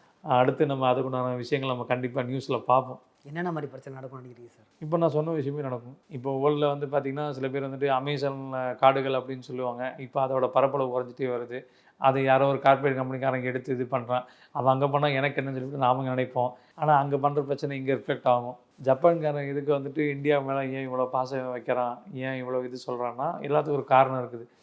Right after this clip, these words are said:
Speaker 1: இங்க உலகியல் நிகழ்வு எல்லாமே ஒண்ணுக்கு ஒண்ணு தொடர்பு
Speaker 2: எல்லாம்
Speaker 1: தான்.
Speaker 2: ஒண்ணு ஒண்ணு கனெக்ட் ஆயிருக்கு.
Speaker 1: கனெக்ட் ஆயிருக்குது. அதுல எங்கேயோ ஒரு பக்கம் பாதிப்பாச்சுன்னா அது நமக்கும் ரிஃப்ளெக்ட் ஆகும். பாகிஸ்தான்ல இப்போ வந்துட்டு பெரும் மழை வெள்ளம் முன்னூத்தம்பது பேர் செத்து போயிட்டாங்க அப்படின்னு சொல்றது. அந்த பாகிஸ்தான்ல மழை வெள்ளம் வர்றதுக்கு வந்துட்டு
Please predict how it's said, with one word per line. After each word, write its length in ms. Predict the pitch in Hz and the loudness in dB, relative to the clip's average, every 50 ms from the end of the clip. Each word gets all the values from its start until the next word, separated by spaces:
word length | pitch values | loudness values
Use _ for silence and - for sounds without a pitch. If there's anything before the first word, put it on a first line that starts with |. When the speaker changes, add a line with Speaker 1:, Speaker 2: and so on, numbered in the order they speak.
| _ 135 | _ -12
Speaker 1:
இங்க 240 | 127 127 123 123 123 | -8 -4 -2 0 2
உலகியல் 440 | 120 131 151 156 147 147 156 147 147 | 4 6 6 6 4 2 0 0 0
நிகழ்வு 300 | 143 139 147 147 143 139 | -2 -2 -2 0 0 0
எல்லாமே 320 | 131 131 135 135 135 147 | 2 2 0 0 -2 -4
ஒண்ணுக்கு 260 | 139 131 131 135 135 127 139 135 | -4 -4 -4 -6 -6 -6 -6 -6
ஒண்ணு 80 | 139 | -4
தொடர்பு 320 | 135 - 123 123 131 131 131 | 0 2 2 2 2 2 0
Speaker 2:
எல்லாம் 240 | 151 151 123 135 | 0 0 0 -2
Speaker 1:
தான். 20 | 147 | -2
Speaker 2:
ஒண்ணு 120 | 139 147 | -4 -6
ஒண்ணு 20 | 156 | -4
கனெக்ட் 240 | 156 147 156 - | -4 -6 -4 -2
ஆயிருக்கு. 300 | 151 143 139 123 120 135 - - | -4 -4 -4 -8 -12 -16 -4 0
Speaker 1:
கனெக்ட் 280 | 143 143 151 143 135 147 | 2 4 4 6 8 8
ஆயிருக்குது. 460 | 139 131 127 123 127 120 127 - - | 8 8 4 0 -2 -6 -6 -8 -2
அதுல 320 | - - 139 135 139 143 | 2 4 4 4 4 2
எங்கேயோ 260 | 143 139 143 143 165 | 0 0 0 2 4
ஒரு 120 | 165 156 143 | 4 4 2
பக்கம் 240 | 139 139 147 139 131 | 2 0 0 2 4
பாதிப்பாச்சுன்னா 640 | 135 139 139 139 127 143 135 127 - 135 143 151 | 4 4 4 2 0 -2 -2 -2 -2 -2 -4 -2
அது 160 | 147 139 131 127 | -2 -4 -4 -4
நமக்கும் 380 | 127 127 131 135 127 143 131 | -4 -4 -4 -6 -6 -4 -6
ரிஃப்ளெக்ட் 300 | 127 113 - 143 123 - | -6 -6 -6 -8 -4 2
ஆகும். 260 | - 120 117 117 117 - - _ _ _ _ - | 2 2 2 2 -4 -12 -20 _ _ _ _ -2
பாகிஸ்தான்ல 460 | 143 147 143 156 143 - 147 143 143 | -2 0 0 -2 0 0 -2 0 -2
இப்போ 280 | 139 127 135 135 131 131 | -4 -4 -4 -4 -4 -4
வந்துட்டு 540 | 135 139 143 147 143 139 135 135 131 131 | -4 -2 0 0 0 2 0 0 -2 -2
பெரும் 280 | 127 127 147 139 143 143 | -4 -2 -2 -2 0 0
மழை 200 | 139 135 135 131 | 0 0 0 -2
வெள்ளம் 240 | 131 127 131 135 135 | -2 -2 -2 -4 -4
முன்னூத்தம்பது 440 | 131 135 135 135 131 127 127 127 123 | -6 -4 -2 -2 -2 0 -2 -2 -2
பேர் 380 | 123 139 127 135 131 127 127 | -2 -4 -4 -2 -4 -4 -4
செத்து 220 | 123 135 127 123 127 | -6 -6 -6 -6 -8
போயிட்டாங்க 360 | 127 131 120 123 127 123 127 | -10 -8 -4 -4 -4 -2 -2
அப்படின்னு 200 | 127 123 123 120 | -4 -4 -6 -8
சொல்றது. 440 | 117 123 117 120 120 120 131 - _ _ _ _ _ - _ - 156 | -12 -14 -12 -10 -10 -10 -12 -12 _ _ _ _ _ -20 _ -4 -2
அந்த 80 | 147 135 143 151 | 4 6 8 8
பாகிஸ்தான்ல 400 | 156 156 165 - 170 160 160 151 | 8 6 4 4 4 2 4 4
மழை 220 | 147 147 156 160 | 4 4 4 4
வெள்ளம் 220 | 160 156 151 147 | 2 2 0 0
வர்றதுக்கு 380 | 143 147 151 143 147 139 147 143 | 0 0 0 0 0 0 -2 -2
வந்துட்டு 800 | 143 143 139 156 165 165 160 156 151 143 143 139 135 135 131 | -2 -4 -2 0 0 2 2 2 0 0 0 0 0 0 -2